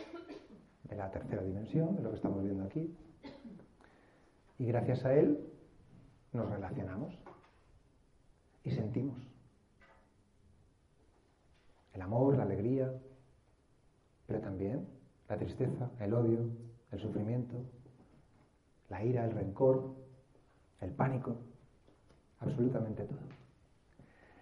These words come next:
Y esto es un regalo divino.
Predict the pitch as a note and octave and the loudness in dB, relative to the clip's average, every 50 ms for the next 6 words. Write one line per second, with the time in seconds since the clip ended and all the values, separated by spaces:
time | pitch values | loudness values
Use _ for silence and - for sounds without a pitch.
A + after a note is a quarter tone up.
0 | - - D3 E3 - - F3+ F3+ - - F#3 - E3 E3 - C#3 C#3+ A#2 C3 C3+ | 2 6 8 8 10 10 10 10 10 8 6 6 6 8 10 10 8 8 8 6
1 | A#2 B2+ - - - - - - - - - - - - - - B2+ A2 A2+ G#2+ | 6 6 4 4 2 -2 -8 -10 -16 -20 -20 -20 -20 -20 -6 -4 0 2 6 8
2 | D3 G#3 G#3 B2 | 8 8 6 4